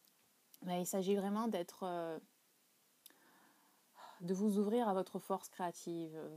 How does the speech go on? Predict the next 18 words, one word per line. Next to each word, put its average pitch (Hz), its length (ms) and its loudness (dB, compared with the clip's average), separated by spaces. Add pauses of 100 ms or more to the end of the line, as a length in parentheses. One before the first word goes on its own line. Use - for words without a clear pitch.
(100)
votre, 170 340 -6
euh, 151 420 -6 (460)
énergie 175 400 -4
féminine, 165 720 -8 (140)
euh, 160 500 -6 (1500)
ouais, 170 260 -6
d'être 185 180 -2
dans 180 100 0
la 185 100 0
créativité, 170 800 -4
de, 156 340 -4 (460)
de 196 60 0
vous 190 120 2
faire 214 240 2
confiance 185 640 -4
à 180 60 0
ce - 180 -6
niveau-là, 190 640 4